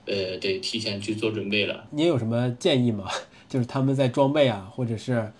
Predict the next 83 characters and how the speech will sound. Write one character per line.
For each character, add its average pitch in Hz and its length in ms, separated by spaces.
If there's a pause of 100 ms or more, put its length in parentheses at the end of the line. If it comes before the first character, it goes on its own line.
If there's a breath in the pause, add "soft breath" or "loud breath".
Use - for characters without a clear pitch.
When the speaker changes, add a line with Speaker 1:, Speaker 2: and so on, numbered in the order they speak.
Speaker 2:
呃， 107 260
什 110 100
么 110 80
策 135 220
略 127 160
上 101 340 (120)
需 - 180
要， 113 140
需 - 120
要 123 120
什 113 120
么， 110 80
注 147 140
意 120 60
些 104 100
什 104 100
么 117 60
吗？ - 140
Speaker 1:
因 190 100
为 220 140
百 151 180
公 190 160
里 151 140
是 151 340
晚 123 240
上 147 180
出 120 140
发 110 160
嘛， 107 200 (360)
晚 131 160
上 170 100
出 180 140
发 185 140
的 170 100
话， 156 520
整 135 220
体 160 100
的 117 120
这 117 60
个 120 40
赛 123 200
道 120 180
可 113 140
能 110 180
就 117 100
会 117 160
经 127 220
过， 113 340 (140)
过 127 140
了 117 80
C 139 140
P 143 100
一 147 200
之 143 140
后， 123 300
然 - 180
后 107 80
紧 104 180
接 120 140
着 117 80
就 113 80
会 110 260
上 110 300
的 107 80
比 104 80
较 101 100
海 101 220
拔 104 140
高 127 200
的 117 140
山 143 260
岭 127 320
上、 - 280
山 - 180
脊 - 140
上， - 200 (460 soft breath)
然 107 100
后 113 140
呢， 113 140
到 110 340
C 135 160
P 131 180
二 131 360